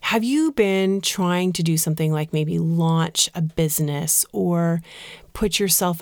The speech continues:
out there in a dating relationship, or maybe it's just even getting promotion at work, or becoming an actor and you're trying to leave your current job?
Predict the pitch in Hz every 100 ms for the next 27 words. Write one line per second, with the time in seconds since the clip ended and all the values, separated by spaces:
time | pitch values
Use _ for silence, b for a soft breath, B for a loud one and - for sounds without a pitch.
0 | - 180 165 - 165 160 160 - 170 165
1 | 160 160 160 - - 160 170 160 156 151
2 | 160 143 147 156 160 160 - 156 - -
3 | 190 185 185 B B B 170 175 190 196
4 | - 165 165 - 175 165 - - _ -
5 | 180 185 175 165 160 160 - 165 160 175
6 | - 160 - 185 175 190 180 - - -
7 | 202 196 185 175 B B B B B _
8 | 190 170 - 196 196 185 165 - 175 175
9 | - - 165 156 - 170 160 165 170 -
10 | - - 190 196 180 160 165 170 170 160
11 | - 165 - 160 185 165 165 - 165